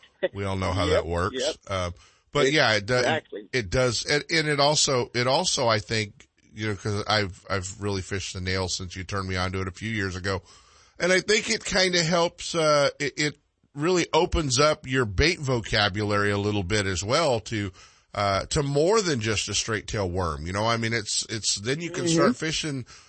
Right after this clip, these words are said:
Speaker 1: uh, you know, the little craws and the rage bugs and, you know, rage menaces and,
Speaker 2: Mm-hmm.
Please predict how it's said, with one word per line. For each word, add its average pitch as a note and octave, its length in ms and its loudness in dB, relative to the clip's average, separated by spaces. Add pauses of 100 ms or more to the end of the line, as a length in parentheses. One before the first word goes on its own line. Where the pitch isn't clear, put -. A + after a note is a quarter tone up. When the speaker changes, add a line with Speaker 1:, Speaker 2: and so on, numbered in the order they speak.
(160)
Speaker 1:
uh, B2+ 320 6
you C#3+ 140 0
know, B2+ 120 2
the B2 140 2
little D3 240 2
craws C#3 540 4
and A#2 100 -2
the A#2 60 -4
rage C#3 340 0
bugs G#2+ 460 2
and, G2+ 420 -6
you B2+ 80 -4
know, A#2+ 80 0
rage C#3 300 0
menaces A#2 680 -2
and, F3 180 2
Speaker 2:
Mm-hmm. F3 200 4